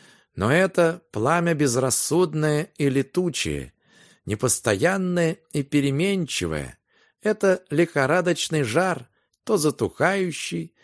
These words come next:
то вспыхивающий с новой силой и гнездящийся лишь в одном уголке нашей души. В дружбе же теплота общая и всепроникающая,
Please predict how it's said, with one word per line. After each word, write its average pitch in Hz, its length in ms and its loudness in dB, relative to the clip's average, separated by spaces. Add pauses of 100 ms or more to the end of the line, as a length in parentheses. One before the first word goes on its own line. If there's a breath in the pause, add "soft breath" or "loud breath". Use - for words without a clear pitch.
(360 soft breath)
то 101 100 2
вспыхивающий 160 1160 -2
с - 160 -2
новой 139 340 2
силой 165 640 0 (460 soft breath)
и 104 140 2
гнездящийся 107 1040 0
лишь 151 420 -4
в 110 80 -4
одном 143 380 -2
уголке 123 500 -2
нашей 104 520 -6
души. - 600 -10 (500)
В 113 60 -10
дружбе 175 500 0
же 73 320 -8 (480 soft breath)
теплота 110 600 -2
общая 165 640 0
и 165 300 -4
всепроникающая, 143 1400 -2